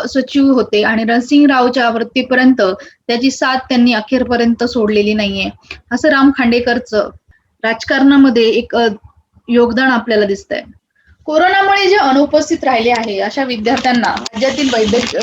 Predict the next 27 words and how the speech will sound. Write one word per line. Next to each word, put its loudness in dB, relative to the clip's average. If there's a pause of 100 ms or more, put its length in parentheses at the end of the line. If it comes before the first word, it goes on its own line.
वैद्यकीय 0
परीक्षेमध्ये 0 (540)
पुन्हा 2
एकदा 2
संधी 0
देण्याची, 0 (340)
अ, -8 (220)
पुन्हा -2
एकदा 0
संधी 0
मिळणार 2
आहे 0 (300)
अशी -2
माहिती 0
वैद्यकीय 0
शिक्षण -4
मंत्री 2
अमित 0
देशमुख 0
यांनी 4
सांगितलेली -6
दिसते. -12 (520)
आता 0
चौदा 2 (100)
खरीप 2
पिकाच्या, 0 (540)
अ, 2